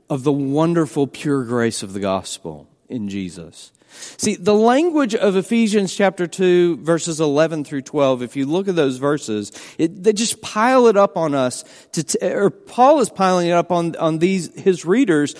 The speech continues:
to show them how far away from God they were, either in religiosity or irreligiosity. Paul was writing to Gentile believers, which we'll, we'll come back to that in a moment, but he's saying,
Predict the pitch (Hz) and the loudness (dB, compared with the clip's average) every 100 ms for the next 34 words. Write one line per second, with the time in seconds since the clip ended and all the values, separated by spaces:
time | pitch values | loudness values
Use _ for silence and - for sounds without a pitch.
0 | - - 185 226 226 214 202 233 - - | -12 -4 0 2 4 2 2 0 -2 2
1 | 247 262 254 254 269 - 147 127 127 120 | 4 6 4 4 0 -4 -2 0 0 0
2 | 110 113 104 101 - - 226 233 247 233 | -2 -2 -4 -6 -16 -4 2 4 6 4
3 | 226 214 202 202 196 202 220 220 226 214 | 4 4 6 6 4 4 4 2 0 4
4 | 208 208 277 196 156 127 120 104 - - | 4 4 4 4 4 2 2 0 -2 -6
5 | 92 - - - 214 240 247 226 233 226 | -6 -8 -20 -4 2 4 4 4 2 2
6 | 202 175 170 220 208 202 190 180 175 160 | 0 0 0 0 2 2 2 2 0 0
7 | 190 180 175 170 170 - - - 165 170 | -2 -2 -4 -2 -2 -2 -14 -6 -6 -2
8 | 190 160 151 151 151 127 135 151 135 - | 0 0 -2 -2 -2 0 0 0 -2 0
9 | 151 - - - 208 233 208 | -2 -4 -14 -4 2 4 2